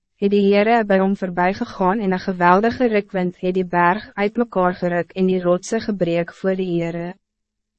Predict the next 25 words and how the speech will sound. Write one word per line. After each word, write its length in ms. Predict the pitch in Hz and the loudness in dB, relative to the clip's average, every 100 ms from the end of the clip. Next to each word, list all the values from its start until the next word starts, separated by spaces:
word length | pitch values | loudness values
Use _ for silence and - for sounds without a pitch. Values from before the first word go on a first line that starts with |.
| _ | _
Toch 220 | 277 277 | 0 2
was 180 | 262 - | 0 0
die 140 | 254 208 | 0 2
Heere 260 | 196 190 | 2 2
nie 180 | 190 196 | 2 2
in 80 | 214 | 2
die 120 | 196 | 0
wind 300 | 180 185 185 | -2 -2 -2
nie. 260 | 196 196 196 _ _ _ | -4 -8 -10 _ _ _
Na 220 | 214 240 | 2 2
die 120 | 277 | 2
wind 300 | 247 214 202 | 2 2 2
was 200 | 202 196 | 0 -2
daar 220 | - 196 196 | 2 2 2
'n 120 | 190 190 | 2 2
aardbewing, 680 | 208 - 190 180 175 170 175 _ _ | 0 -2 -4 -2 -2 -4 -6 _ _
maar 220 | 196 202 | 2 2
die 140 | 208 202 | 4 4
Heere 260 | 202 214 247 | 4 4 4
was 260 | 185 175 | 2 0
nie 160 | 190 190 | 0 2
in 140 | 196 | 2
die 120 | 208 208 | 2 2
aardbewing 680 | 196 196 - 170 160 170 175 | 2 2 0 -2 0 -2 -2
nie. 260 | 180 185 | -4 -6